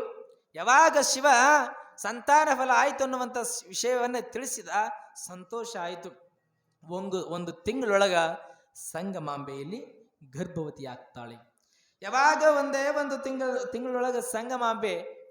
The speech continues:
ಗರ್ಭವತಿ ಆದಳು. ಮಕ್ಕಳಿಲ್ಲದವರ ಮನೆಯೊಳಗ ಹೆಣ್ಣು ಮಕ್ಕಳು ಗರ್ಭವತಿ ಯಾರು ಆದ್ರಂದ್ರೆ ಎಷ್ಟು ಸಂತೋಷ ರೀ ಮನೆಯೊಳಗ. ಎಲ್ಲೂ ಇಲ್ಲದ ಸಂತೋಷ. ಯಾವ ಕೋಟಿ ಸಹಿತವಾಗಿ ಲೆಕ್ಕಕ್ಕಿರೋದಿಲ್ಲ.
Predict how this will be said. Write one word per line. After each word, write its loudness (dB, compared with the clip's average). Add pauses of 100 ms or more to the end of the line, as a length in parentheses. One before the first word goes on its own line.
(140)
ಗರ್ಭವತಿ -6
ಆದಳು. -10 (360)
ಮಕ್ಕಳಿಲ್ಲದವರ -12
ಮನೆಯೊಳಗ -12 (320)
ಹೆಣ್ಣು -12
ಮಕ್ಕಳು -12
ಗರ್ಭವತಿ -16
ಯಾರು -14
ಆದ್ರಂದ್ರೆ -16
ಎಷ್ಟು -20
ಸಂತೋಷ -14
ರೀ -18
ಮನೆಯೊಳಗ. -20 (680)
ಎಲ್ಲೂ -8
ಇಲ್ಲದ 0
ಸಂತೋಷ. -10 (640)
ಯಾವ 2 (240)
ಕೋಟಿ -2
ಸಹಿತವಾಗಿ -2
ಲೆಕ್ಕಕ್ಕಿರೋದಿಲ್ಲ. -4